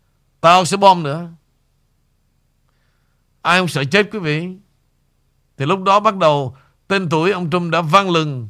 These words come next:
nó biết rồi, chết cha rồi. Gặp thằng cha này nó quýnh thật, nó không có nói. Y chang luôn. Mother of bomb, boom.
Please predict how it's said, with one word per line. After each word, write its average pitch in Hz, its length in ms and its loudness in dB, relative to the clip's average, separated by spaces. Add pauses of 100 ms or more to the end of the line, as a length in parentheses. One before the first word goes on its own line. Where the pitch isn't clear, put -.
(160)
nó 165 80 -10
biết 196 100 -4
rồi, 175 120 -4
chết 185 160 -4 (100)
cha 160 200 2
rồi. 127 160 -8 (1600)
Gặp 139 140 -4
thằng 151 160 -2
cha 170 160 2
này 151 160 -2
nó 170 80 -4
quýnh 208 180 -4
thật, 156 240 0
nó 170 100 -4
không 165 80 -2
có 180 60 -4
nói. 202 300 -4 (1700)
Y 208 200 0
chang 208 300 2
luôn. 180 280 -10 (2250)
Mother 185 340 2
of 185 220 2
bomb, 180 480 2
boom. 214 340 6